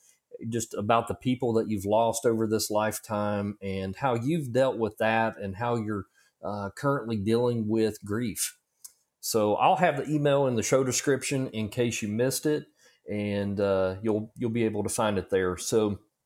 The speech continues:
without further delay, I want to introduce to you a great friend of mine, and I, I honestly can't think of a better way to kick off this podcast. This is my friend Rob,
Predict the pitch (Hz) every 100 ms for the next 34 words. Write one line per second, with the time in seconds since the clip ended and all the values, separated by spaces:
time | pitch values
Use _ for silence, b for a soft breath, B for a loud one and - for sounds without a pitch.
0 | _ - - 120 117 156 165 - 170 151
1 | 147 131 117 107 110 113 107 123 135 135
2 | 123 117 123 110 117 113 110 107 110 101
3 | 95 90 117 131 131 - 120 110 98 101
4 | 101 113 117 b b b - 113 113 117
5 | - 117 117 147 180 - 139 165 147 151
6 | 135 120 107 123 131 123 123 113 123 113
7 | 113 113 - 101 - - 113 107 - 104
8 | 104 - - b b - - 151 156 135
9 | 165 156 127 120 120 131 147 -